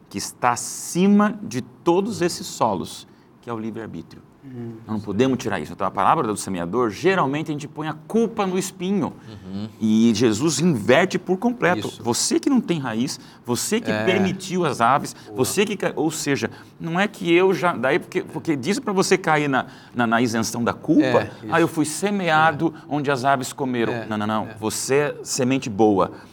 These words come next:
Speaker 1: É você que decide
Speaker 3: Isso.
Speaker 1: se você vai ser fértil ou rocha, fértil ou espinho.
Speaker 3: Exato.
Speaker 1: Então a gente não pode tirar o livre-arbítrio do, da decisão que a semente tem em germinar e frutificar ou secar e ser comida por aves.
Speaker 3: Em outras palavras, saia da beira do caminho.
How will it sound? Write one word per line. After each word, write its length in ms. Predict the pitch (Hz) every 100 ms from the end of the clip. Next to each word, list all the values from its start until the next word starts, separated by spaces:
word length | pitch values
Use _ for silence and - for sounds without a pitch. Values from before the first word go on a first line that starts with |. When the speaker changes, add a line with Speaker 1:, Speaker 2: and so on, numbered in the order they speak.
| - 98 -
Speaker 1:
É 80 |
você 600 | 101 95 92 - - 151
que 180 | 185 -
decide 680 | 147 139 - - 120 90 82 -
Speaker 3:
Isso. 240 | 104 -
Speaker 1:
se 80 | 107
você 280 | 98 - 101
vai 100 | 101
ser 160 | 101
fértil 560 | 90 - 110 139 - 254 - -
ou 100 | 143
rocha, 480 | 117 98 95 - 82 -
fértil 420 | - 101 107 107 123
ou 120 | 120
espinho. 340 | 131 - 107 92
Speaker 3:
Exato. 220 | 101 92
Speaker 1:
Então 100 | -
a 40 | 117
gente 100 | 131
não 180 | 131 139
pode 440 | 135 131 123 127
tirar 580 | 127 131 107 107 - -
o 120 | 113
livre-arbítrio 1160 | 113 123 185 233 233 180 180 147 113 113 - 117 - - -
do, 100 | 123
da 200 | - 107
decisão 400 | 113 117 120 127
que 100 | 127
a 40 |
semente 800 | 127 - 123 113 110 120 175 -
tem 360 | - 120 113 131 - -
em 220 | - 110 107
germinar 560 | 95 147 185 151 127
e 40 | 123
frutificar 720 | 120 131 160 - 165 170 - - - -
ou 140 | 180
secar 640 | 175 190 - 143 139 - -
e 60 |
ser 200 | - 143
comida 360 | 123 123 107 107
por 160 | 107 -
aves. 180 | 110
Speaker 3:
Em 40 | 165
outras 180 | 175 165
palavras, 460 | 160 123 113 123
saia 340 | - - 160 151
da 80 |
beira 220 | 117 120 117
do 80 |
caminho. 380 | 110 107 107 107